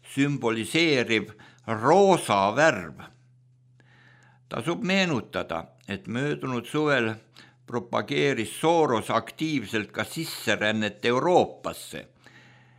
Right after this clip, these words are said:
ja sama rahajuudi organiseerimisel saabusid Euroopasse tekkinud raskuste praktilisele likvideerimisele Ameerika juudi kongressi ning laimuvastase liiga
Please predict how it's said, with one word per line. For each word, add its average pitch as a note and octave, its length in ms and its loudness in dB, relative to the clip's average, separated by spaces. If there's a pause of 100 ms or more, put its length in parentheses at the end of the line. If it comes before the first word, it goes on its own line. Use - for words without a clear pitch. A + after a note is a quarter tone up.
(140)
ja A2 180 2
sama F#3 560 6
rahajuudi D3 800 4
organiseerimisel A#2+ 1300 0
saabusid A#2+ 680 0
Euroopasse A#2 960 0 (840)
tekkinud C3 680 2
raskuste D#3+ 800 0
praktilisele A2 1200 0
likvideerimisele D#3 1300 0 (680)
Ameerika G3 720 4
juudi A3 600 2
kongressi C#3+ 840 4 (260)
ning D3+ 360 -4
laimuvastase C#3+ 1000 0
liiga E3+ 460 0